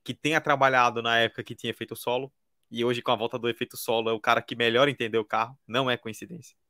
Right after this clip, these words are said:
E, assim, você tem hoje uma equipe bem gerida dentro da pista. É raro, quando a Red Bull erra hoje, a gente fica até assustado, né? Que é raro ver a Red Bull errar. Você tem um projetista acima da média que entende muito bem o regulamento.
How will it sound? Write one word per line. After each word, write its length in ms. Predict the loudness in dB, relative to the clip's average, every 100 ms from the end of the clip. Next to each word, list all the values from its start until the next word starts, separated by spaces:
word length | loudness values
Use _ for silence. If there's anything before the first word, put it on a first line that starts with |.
| _ -20 -20 -20 -20 _ _ _ _ _ -14
E, 400 | -10 -8 -4 -2
assim, 240 | -2 -4
você 240 | -6 -4
tem 240 | -2 -2 -2
hoje 200 | -2 -4
uma 60 |
equipe 320 | -6 -8 -10 -2
bem 220 | 0 2
gerida 480 | 2 0 0 -4 -10 _ _ _ _
dentro 260 | -4 -4 0
da 80 | -2
pista. 460 | -2 -10 -10 -16 _ _ _ _ _ -2
É 100 | -2
raro, 380 | 2 4 6
quando 160 | 4 0
a 20 |
Red 160 | 0 0
Bull 160 | 2
erra 200 | 2 4
hoje, 280 | 2 2 0
a 40 | -4
gente 140 | -8
fica 180 | -6 -4
até 120 | -2
assustado, 480 | -4 -4 0 0 0
né? 80 | -4
Que 120 | -4
é 20 |
raro 320 | 2 2 2
ver 100 | -4
a 40 | -8
Red 100 | -10
Bull 80 | -14
errar. 140 | -18 -20 _ _ _ -2
Você 100 | 0
tem 140 | 0
um 60 | 0
projetista 680 | 0 2 0 0 -4 -2 -2
acima 320 | -4 -6 0
da 100 | 0
média 320 | 2 0 -2
que 160 | -10 -14
entende 380 | -8 -4 -4
muito 220 | -4 -6 -6
bem 140 | -4
o 20 |
regulamento. 640 | -4 -2 -2 -2 -6 -10